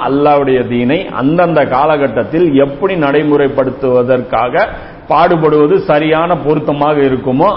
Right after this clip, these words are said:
அந்த அளவில் பாடுபடுவது. அதே நபி ஸல்லல்லாஹு அலைஹி வஸல்லம் காலத்துல வாள் எடுத்து பாடுபடுவது தான் மதீனாவுடைய வாழ்க்கைக்கு பிறகு பொருத்தமானது. அதே மக்காவுடைய வாழ்க்கையில நபி ஸல்லல்லாஹு அலைஹி வஸல்லமுடைய ஜிஹாத் எது? குர்ஆனை வைத்து அந்த மக்களிடம் சிந்தனையை பரப்புவது.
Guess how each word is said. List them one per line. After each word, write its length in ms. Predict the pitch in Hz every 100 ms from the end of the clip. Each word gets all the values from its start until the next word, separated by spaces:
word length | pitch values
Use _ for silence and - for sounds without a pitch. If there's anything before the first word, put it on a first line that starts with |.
| -
அந்த 280 | - 160 180
அளவில் 360 | 143 151 165 -
பாடுபடுவது. 680 | 156 147 156 139 131 117 98 - - -
அதே 220 | - 143 180
நபி 220 | 165 170
ஸல்லல்லாஹு 40 |
அலைஹி 300 | 160 180 151
வஸல்லம் 200 | 160 156
காலத்துல 420 | 147 147 135 175
வாள் 260 | 156 151 160
எடுத்து 320 | 156 151 151
பாடுபடுவது 760 | 165 147 147 147 139 131 123 131
தான் 220 | 151 208 214 - - 113
மதீனாவுடைய 600 | 139 180 190 185 175 170
வாழ்க்கைக்கு 420 | 151 156 151 139
பிறகு 280 | 139 151 180
பொருத்தமானது. 640 | 160 160 156 151 143 113 95 - -
அதே 160 | 123 180
மக்காவுடைய 640 | 165 151 151 202 196 196
வாழ்க்கையில 400 | 180 175 170 175
நபி 180 | 170 160
ஸல்லல்லாஹு 40 | 156
அலைஹி 260 | 165 165
வஸல்லமுடைய 340 | 160 156 156 147
ஜிஹாத் 320 | 147 151 156 151
எது? 460 | 143 151 160 - - - -
குர்ஆனை 480 | 143 165 170 170 151
வைத்து 340 | 143 139 190
அந்த 220 | 175 160
மக்களிடம் 720 | 147 143 139 170 160 147 156 190
சிந்தனையை 560 | 180 185 190 180 180
பரப்புவது. 680 | 185 165 180 165 165 135